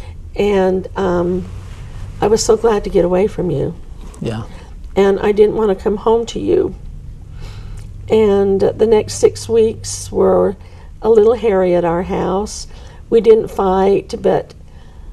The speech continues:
Speaker 1: I was very sullen and depressed, and you were trying to tell me things. And, um, finally it started to click. But I had to see everything for myself that you had found.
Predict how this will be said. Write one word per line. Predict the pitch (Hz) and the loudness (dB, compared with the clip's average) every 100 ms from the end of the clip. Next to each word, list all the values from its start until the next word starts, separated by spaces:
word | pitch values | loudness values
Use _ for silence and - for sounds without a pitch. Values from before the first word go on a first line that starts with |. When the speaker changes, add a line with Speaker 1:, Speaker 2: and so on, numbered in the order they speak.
| - - | -18 -2
Speaker 1:
I | 214 427 | 4 6
was | 208 - | 6 4
very | 208 208 | 4 4
sullen | 214 - 196 208 208 | 2 0 2 2 2
and | 190 196 | 2 2
depressed, | 180 - 202 190 196 208 - - | -2 -2 -2 0 2 0 -4 -2
and | 170 190 - - - - | -2 -2 -8 -18 -18 -2
you | 226 214 | 2 4
were | 208 | 2
trying | 226 196 202 | 2 0 2
to | 190 | 0
tell | - 185 202 | 2 4 4
me | 190 | 2
things. | - 185 185 214 214 - - - - - - - - | 4 4 4 4 0 -2 -14 -18 -20 -20 -20 -12 -2
And, | 208 202 196 202 - 196 | 0 2 2 0 -4 -4
um, | 202 185 196 196 - - - - - - | 0 0 0 -2 -6 -14 -18 -16 -16 -16
finally | - 226 226 233 214 | 0 4 6 6 4
it | - | 2
started | - 214 190 185 208 | -2 0 0 0 -2
to | |
click. | - - 156 - - - - - - - - - - | -4 0 0 0 -10 -16 -16 -18 -20 -18 -18 -12 0
But | 208 | 4
I | 214 | 4
had | 220 226 226 | 4 0 0
to | |
see | 226 240 233 | -2 4 4
everything | 233 247 - 196 196 | 6 0 0 0 0
for | 214 | -2
myself | 202 180 - 185 196 190 | 0 0 2 2 2 0
that | 196 | 0
you | 196 | 2
had | 170 | 0
found. | - 165 131 147 - | 0 -2 0 -2 -6